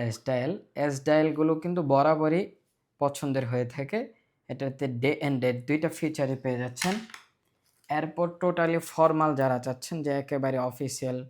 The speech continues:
লুকে পড়তে চান, তারা ফুললি হোয়াইট অথবা সিলভারে যে এস ডায়াল, এই দুইটা থেকে একটা নিতে পারেন। And এটা হচ্ছে টোটনে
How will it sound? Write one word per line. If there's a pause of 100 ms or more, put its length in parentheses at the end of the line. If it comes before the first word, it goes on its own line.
(500)
লুকে (100)
পড়তে
চান, (340)
তারা (160)
ফুললি
হোয়াইট (720)
অথবা (680)
সিলভারে (380)
যে (180)
এস (100)
ডায়াল,
এই
দুইটা
থেকে
একটা
নিতে
পারেন। (1200)
And (1120)
এটা
হচ্ছে (3000)
টোটনে